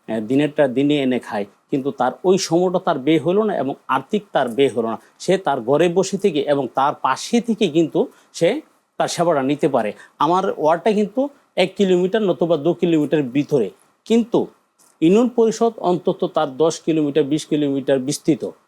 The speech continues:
কিন্তু ইউনিয়ন পর্যায়ে যদি আসে, আমাদের দেখা যাচ্ছে অনেক সময়, আহ, ওয়ারিশ সনদ বা চারিত্রিক সনদপত্র বা, আহ, প্রত্যয়নপত্র বিভিন্ন, আহ, আহ, সেবা যখন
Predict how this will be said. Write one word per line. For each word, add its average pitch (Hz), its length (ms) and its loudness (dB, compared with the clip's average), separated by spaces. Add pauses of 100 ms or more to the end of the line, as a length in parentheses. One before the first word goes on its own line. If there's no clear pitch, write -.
(140)
কিন্তু 180 200 0
ইউনিয়ন 196 400 4 (560)
পর্যায়ে 196 400 2
যদি 160 280 0
আসে, 131 360 0 (320)
আমাদের 151 380 0
দেখা 165 240 -2
যাচ্ছে 156 280 0
অনেক 131 300 0
সময়, 160 440 -2 (360)
আহ, 117 320 2 (680)
ওয়ারিশ 151 280 2
সনদ 170 320 0
বা 127 180 -2
চারিত্রিক 143 420 -2
সনদপত্র 143 540 -4
বা, 123 260 0 (240)
আহ, 127 160 2
প্রত্যয়নপত্র 143 760 -2
বিভিন্ন, 139 400 0
আহ, 139 440 -4
আহ, 123 1300 -4 (480)
সেবা 196 300 0
যখন 170 440 2